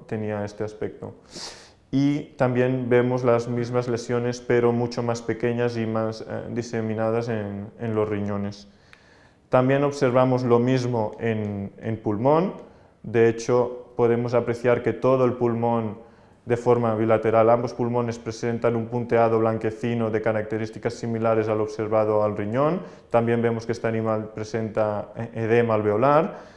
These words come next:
y a la sección vemos que estas lesiones profundizan en el parénquima,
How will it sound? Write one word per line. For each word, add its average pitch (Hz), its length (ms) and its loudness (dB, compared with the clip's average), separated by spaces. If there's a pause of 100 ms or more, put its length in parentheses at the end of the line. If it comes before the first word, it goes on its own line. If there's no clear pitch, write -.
(400)
y 139 280 2
a 120 60 6
la 117 140 6
sección 143 680 0 (760)
vemos 123 480 4
que 127 380 4
estas 120 320 0
lesiones 117 540 -2
profundizan 107 960 -4
en 113 120 -4
el 107 100 -2
parénquima, 101 600 -2